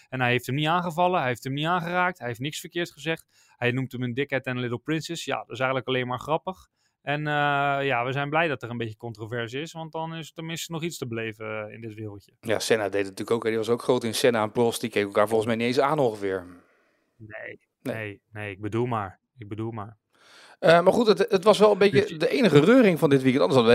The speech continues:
Speaker 2: een heel saai weekend gehad, toch?
Speaker 1: Ja, ja, ja, ja, die conclusie mag je wel trekken, ja.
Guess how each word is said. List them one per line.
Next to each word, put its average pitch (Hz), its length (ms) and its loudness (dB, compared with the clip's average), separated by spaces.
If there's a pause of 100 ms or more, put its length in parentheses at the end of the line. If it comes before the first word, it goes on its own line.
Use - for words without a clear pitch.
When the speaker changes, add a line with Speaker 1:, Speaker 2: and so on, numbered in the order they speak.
Speaker 2:
een 190 40 8
heel 190 100 2
saai 214 160 8
weekend 269 280 4
gehad, 117 200 4
toch? 262 380 2 (1600)
Speaker 1:
Ja, - 260 0 (220)
ja, 151 260 -2
ja, 160 220 2
ja, 147 260 2
die 160 120 0
conclusie 175 360 -2
mag 175 140 0
je 170 60 -6
wel 156 120 -2
trekken, 220 300 -8
ja. 113 220 -4